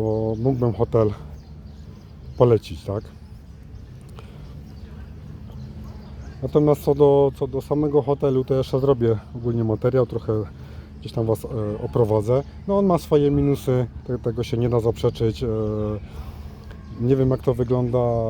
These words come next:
w połączeniu z innymi hotelami w Susie czy w Tunezji. Ogólnie porównania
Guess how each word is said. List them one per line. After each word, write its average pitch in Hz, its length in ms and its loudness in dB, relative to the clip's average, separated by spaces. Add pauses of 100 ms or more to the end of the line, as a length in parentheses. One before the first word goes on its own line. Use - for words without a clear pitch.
(640)
w - 160 -16
połączeniu 113 480 0
z - 80 -12
innymi 117 280 2
hotelami 107 640 0
w 101 80 -10
Susie 117 460 2 (300)
czy 110 120 -2
w - 40 -12
Tunezji. 110 600 -2 (540)
Ogólnie 104 300 -2
porównania 104 600 2